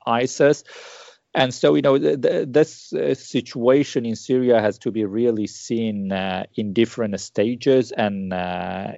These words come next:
each stage is really different, you know, from what, uh,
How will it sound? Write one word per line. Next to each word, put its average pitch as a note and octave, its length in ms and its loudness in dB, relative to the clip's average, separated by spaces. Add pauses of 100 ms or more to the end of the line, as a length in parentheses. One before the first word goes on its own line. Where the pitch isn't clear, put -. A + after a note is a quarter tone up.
each B2+ 380 2
stage A2+ 400 2
is G2 180 0
really G2+ 340 0
different, F#2+ 480 -4
you F2+ 80 -8
know, F2 180 -4
from F#2 340 -2
what, G2+ 300 2 (120)
uh, F#2 560 -4